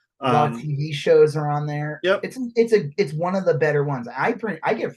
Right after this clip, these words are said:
Speaker 1: free 'cause I'm A T and T plan. I'm wondering, so supposedly the rumor is, like, okay,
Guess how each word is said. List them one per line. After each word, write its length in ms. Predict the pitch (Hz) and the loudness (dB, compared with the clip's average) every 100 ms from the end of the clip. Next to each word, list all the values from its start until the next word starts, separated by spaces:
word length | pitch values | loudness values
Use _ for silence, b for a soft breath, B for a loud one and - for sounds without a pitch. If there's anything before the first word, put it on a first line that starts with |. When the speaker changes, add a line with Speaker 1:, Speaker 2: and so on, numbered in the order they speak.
| _ | _
Speaker 1:
free 160 | 143 135 | -6 -4
'cause 180 | 139 | -6
I'm 240 | 127 123 120 _ - | -6 -8 -10 _ -2
A 160 | 147 | -2
T 120 | 240 120 | -2 -8
and 80 | 202 | -8
T 140 | 233 | -8
plan. 240 | - - | -8 -6
I'm 160 | 240 202 | -6 -4
wondering, 340 | 185 208 156 143 b b | -4 -4 -6 -8 b b
so 160 | - 202 | 0 2
supposedly 540 | - 170 196 240 233 | 2 0 2 2 -2
the 100 | 139 | -6
rumor 400 | 110 160 254 147 | -4 -4 -2 -4
is, 220 | 120 101 | -4 -8
like, 220 | 120 120 127 | -8 -8 -6
okay, 420 | 143 135 110 | -6 -6 -6